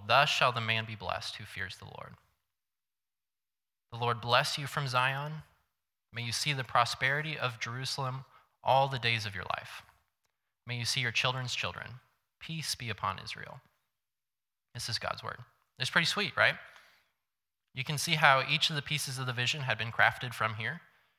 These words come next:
And re-, really, all these are counting on God's promise that he will be faithful to complete the work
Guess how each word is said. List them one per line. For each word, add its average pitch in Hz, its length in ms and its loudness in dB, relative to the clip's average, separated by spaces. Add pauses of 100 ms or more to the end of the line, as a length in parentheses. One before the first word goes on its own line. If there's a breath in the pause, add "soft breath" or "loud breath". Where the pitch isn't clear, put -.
(320)
And 131 120 -4
re-, 135 180 2 (120)
really, 170 240 8
all 147 160 10
these 151 220 2
are 127 200 4 (140)
counting 147 460 6
on 117 180 4
God's 120 300 6
promise 123 580 2 (180)
that 107 140 0
he 123 100 -8
will 113 80 -4
be 117 140 -8
faithful 147 560 -4
to 135 160 -10
complete 147 540 -6
the 143 80 -6
work 104 420 -6